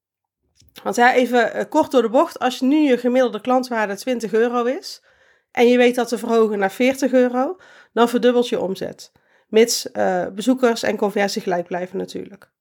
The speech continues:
Dus bij tegenvallende resultaten kun je ook altijd kijken naar: hoe kan ik nou zorgen dat klanten meer geld gaan uitgeven per bestelling? Dit bedrag is vaak vrij makkelijk te verhogen.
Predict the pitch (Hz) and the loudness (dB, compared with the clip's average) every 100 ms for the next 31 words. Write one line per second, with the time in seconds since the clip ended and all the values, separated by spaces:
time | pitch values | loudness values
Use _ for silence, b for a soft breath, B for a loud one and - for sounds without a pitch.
0 | _ _ _ _ _ _ _ _ _ _ | _ _ _ _ _ _ _ _ _ _
1 | _ 240 262 269 269 269 339 349 285 311 | _ 2 2 4 2 4 2 2 2 2
2 | 294 277 269 247 302 294 294 269 285 262 | 4 4 2 2 0 0 0 0 2 4
3 | 262 277 - 294 311 - 226 190 190 185 | 2 2 0 -2 -2 -6 -4 -4 -4 -4
4 | 190 269 - - 262 359 294 262 226 226 | -2 -4 -8 0 2 2 4 4 2 -2
5 | 220 214 208 277 311 - 190 208 240 269 | -2 -2 0 2 2 0 -4 -4 -6 0
6 | 269 262 240 240 254 254 254 294 370 277 | 2 2 -2 0 0 2 0 0 -2 -2
7 | 247 196 196 - 185 185 214 202 190 294 | 0 -2 -4 -4 -6 -6 -6 -6 -6 -4
8 | 277 180 175 _ _ _ _ _ _ _ | -4 -6 -10 _ _ _ _ _ _ _
9 | _ - 269 247 254 269 269 247 294 262 | _ -8 -4 0 4 4 2 -2 2 2
10 | 254 277 285 262 262 269 240 - 214 208 | 2 2 2 4 2 2 -4 -4 -8 -2
11 | 226 262 185 - | 2 2 0 -12